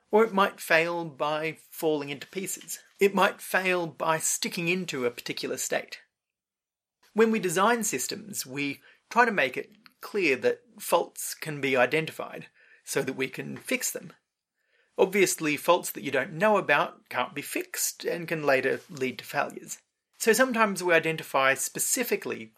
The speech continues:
things called dormant faults or latent faults, which are ones which are present, but you don't know that they're there. So a dormant fault can exist in a system for a long period of time, and then suddenly give rise to a failure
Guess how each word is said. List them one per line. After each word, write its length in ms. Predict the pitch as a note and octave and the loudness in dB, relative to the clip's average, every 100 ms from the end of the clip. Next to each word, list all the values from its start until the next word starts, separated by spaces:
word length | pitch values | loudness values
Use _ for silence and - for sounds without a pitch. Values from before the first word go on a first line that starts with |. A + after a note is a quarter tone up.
| - | -6
things 260 | D3+ D3 | -4 -4
called 540 | - - D3+ C#3 B2 A2 | -6 0 0 0 -4 2
dormant 400 | E3+ F#3+ D3 - | 4 4 2 -2
faults 480 | B2+ A#2+ - - - | -2 -2 -4 -14 -10
or 280 | D3+ C3 C3 | -4 -2 -2
latent 500 | B2 C#3 D3+ D3 - | 0 0 0 -6 -8
faults, 460 | - - - - - _ _ _ _ _ - | -8 -8 -8 -10 -12 _ _ _ _ _ -4
which 180 | G3+ G#3 | 0 0
are 40 | |
ones 400 | F#3 G#3 A3 F#3+ | 4 4 4 0
which 180 | G3+ - | -2 0
are 140 | D#3+ | 0
present, 640 | D3+ - - B3 F3+ C#3 D#3 _ _ _ _ _ _ _ | -2 -6 2 2 2 -2 -14 _ _ _ _ _ _ _
but 240 | - F3+ F3+ | -4 -4 -4
you 140 | F#3 | -2
don't 260 | E3+ E3 E3 | 2 2 2
know 220 | D#3 D3 | 0 0
that 160 | C3 - | -2 -6
they're 160 | A#2+ | -6
there. 300 | A#2+ - - - _ _ _ _ _ _ _ _ _ _ _ _ _ | -2 -4 -6 -18 _ _ _ _ _ _ _ _ _ _ _ _ _
So 180 | - F#3+ | 4 6
a 40 | |
dormant 480 | F3 A#3+ C4+ A#3+ - | 6 4 4 2 -2
fault 280 | - C#3 - | -4 -4 -4
can 120 | D#3 | -6
exist 500 | C#3 C3 C#3+ - - | -6 -2 -2 -2 -6
in 80 | C3+ | -4
a 60 | |
system 420 | - C3 - - C3 | -4 -4 -6 -10 -6
for 140 | C#3 | -4
a 40 | |
long 320 | C#3+ D#3+ E3+ D3+ | 4 4 4 2
period 280 | C#3 C3 | 2 2
of 100 | G#2+ | -2
time, 480 | - - D3+ - - - _ _ _ _ _ _ | -8 -8 -6 -6 -10 -20 _ _ _ _ _ _
and 180 | - F3 | 0 2
then 320 | F3 E3+ E3 - | 2 0 -2 -10
suddenly 640 | - - G#3+ G3 G3 F3 | -2 4 4 2 -4 -6
give 320 | D3 B2 D#3 B2+ | -6 -2 0 2
rise 340 | C#3 D3 C#3 | 2 2 -2
to 120 | C#3+ | -4
a 60 | B2+ | -6
failure 540 | - D3 D3 - - | -2 -2 -2 -6 -10